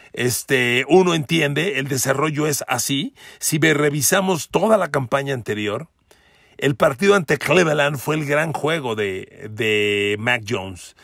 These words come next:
Ante Cleveland completa diecinueve de veintitrés, un porcentaje altísimo de completos.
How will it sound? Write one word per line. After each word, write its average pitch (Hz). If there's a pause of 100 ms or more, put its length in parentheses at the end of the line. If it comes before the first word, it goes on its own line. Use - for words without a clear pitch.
(180)
Ante 139
Cleveland 175
completa 156
diecinueve 165
de 202
veintitrés, 127 (200)
un 170
porcentaje 156
altísimo 143
de 104
completos. 110